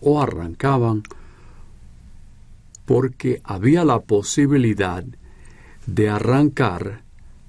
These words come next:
las verdaderas plantas,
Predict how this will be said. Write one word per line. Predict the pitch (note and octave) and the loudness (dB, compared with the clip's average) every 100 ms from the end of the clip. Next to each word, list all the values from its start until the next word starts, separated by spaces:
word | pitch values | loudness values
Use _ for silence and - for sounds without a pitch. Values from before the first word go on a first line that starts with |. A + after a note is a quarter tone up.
| - | -10
las | - G2 E2+ | -4 -4 0
verdaderas | A2+ G2 F#2+ F#2+ G#2 G2+ F#2 - | -2 0 -2 -2 -2 -2 -6 -8
plantas, | - F#2+ G2 F#2 E2+ - - - - - | -2 0 0 -2 -4 -8 -14 -12 -12 -12